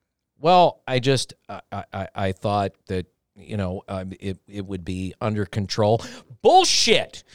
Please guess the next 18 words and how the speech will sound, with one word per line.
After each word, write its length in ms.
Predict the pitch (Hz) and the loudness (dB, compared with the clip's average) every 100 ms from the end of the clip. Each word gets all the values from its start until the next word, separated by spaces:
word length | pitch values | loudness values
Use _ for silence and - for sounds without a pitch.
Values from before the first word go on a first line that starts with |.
| - | -6
You 300 | 170 240 370 | 4 8 10
are 140 | 370 269 | 10 8
supposed 520 | - - 277 294 - | 4 4 4 4 2
to 100 | 208 - - | 0 0 2
come 260 | 349 403 349 | 4 6 4
to 60 | |
me 440 | 214 180 151 170 175 - 233 | 6 6 4 2 -2 -12 -2
and 220 | 233 233 | 0 0
tell 280 | - 330 370 | 2 4 6
me 240 | 277 226 | 6 4
anytime 560 | 330 381 339 302 330 330 | 4 4 4 4 4 6
that 160 | 269 247 | 2 4
they 140 | 339 | 4
are 140 | 320 | 4
doing 340 | 226 294 320 262 | 4 4 6 6
a 100 | 202 | 4
goddamn 720 | 262 302 320 254 262 254 247 | 4 6 4 4 4 4 2
stunt. 520 | - 349 370 349 - | 0 4 6 6 4